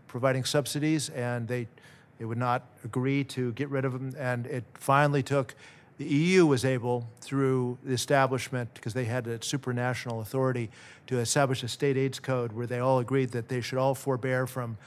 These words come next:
providing subsidies 'cause that would distort markets and hurt them all. And they got the subsidies out of the business, and then they got the governments out of the,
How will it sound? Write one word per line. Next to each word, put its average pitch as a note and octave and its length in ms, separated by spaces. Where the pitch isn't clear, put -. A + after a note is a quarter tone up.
providing C3 360
subsidies C3+ 540
'cause A2 140
that B2 200
would A#2+ 180
distort C3+ 520
markets C3 320
and A#2 100
hurt B2 140
them B2 140
all. B2+ 260
And A#2+ 120
they A#2+ 140
got C#3 320
the A#2+ 80
subsidies D#3+ 460
out C#3+ 160
of B2+ 60
the C3+ 60
business, C#3 380
and C3 80
then B2 80
they A#2+ 80
got B2 140
the B2 80
governments B2 440
out A#2+ 160
of A2 140
the, A2 220